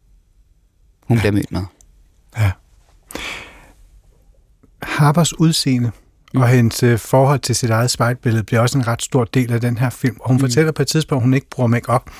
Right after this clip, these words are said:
Speaker 2: fordi at, øhm, at det på en eller anden måde fremhæver alle hendes fejl.
Speaker 1: Mm.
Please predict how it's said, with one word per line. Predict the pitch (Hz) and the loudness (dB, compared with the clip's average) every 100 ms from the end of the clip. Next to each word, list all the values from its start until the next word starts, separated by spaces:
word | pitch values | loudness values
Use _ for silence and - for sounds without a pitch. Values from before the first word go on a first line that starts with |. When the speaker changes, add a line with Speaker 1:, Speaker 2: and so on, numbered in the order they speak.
| - - - - | -20 -20 -20 -14
Speaker 2:
fordi | - 135 131 | 0 2 2
at, | 131 117 131 | 0 -2 2
øhm, | 120 117 113 101 _ _ _ _ _ - _ _ _ _ _ - - | 2 4 2 -2 _ _ _ _ _ -20 _ _ _ _ _ -20 -20
at | - - - | -10 -6 -2
det | 123 | 0
på | 135 | 2
en | |
eller | 147 | 4
anden | |
måde | 139 | 2
fremhæver | - 131 147 139 | 0 0 2 2
alle | 113 117 147 | 2 0 0
hendes | 139 107 - - | -2 -2 -6 -4
fejl. | 117 139 - _ _ | -4 -4 -10 _ _
Speaker 1:
Mm. | 143 131 | -4 -4